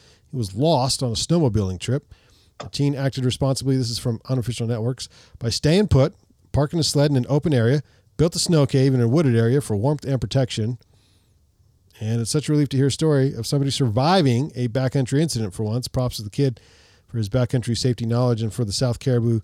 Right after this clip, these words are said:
Search and Rescue Team for their efforts. Seventeen years old and doing everything right. So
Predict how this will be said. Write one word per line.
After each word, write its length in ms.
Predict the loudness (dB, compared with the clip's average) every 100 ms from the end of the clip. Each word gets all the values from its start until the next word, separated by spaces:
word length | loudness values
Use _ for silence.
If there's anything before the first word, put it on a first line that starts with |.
| -6 _ _
Search 440 | -8 -6 -6 -8 -6
and 260 | -4 -2
Rescue 320 | -2 -4 -4 -6
Team 340 | -2 0 0
for 200 | -2 -2
their 180 | -2 -4
efforts. 560 | -8 -12 -12 -8 -10 -10
Seventeen 440 | -4 -2 0 0
years 200 | 0 2
old 280 | 2 2 -2 -12 _ _ _ _ -10
and 480 | -6 -4 -4 -6 -10 _ _ _ _ _
doing 180 | -6 -2
everything 300 | 0 0 2
right. 280 | 0 -2 -6
So 420 | -6 -6 -6 -8